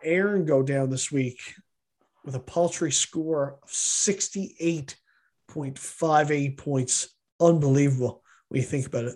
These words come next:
That's actually the lowest score ever since this league came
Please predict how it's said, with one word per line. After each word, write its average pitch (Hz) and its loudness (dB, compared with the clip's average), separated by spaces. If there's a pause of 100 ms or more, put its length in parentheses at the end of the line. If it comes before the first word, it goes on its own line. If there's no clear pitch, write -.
That's 147 -2
actually 175 4
the 131 -2
lowest 160 4
score 143 0 (720)
ever 151 2
since - 0
this 139 0
league 147 4
came 139 2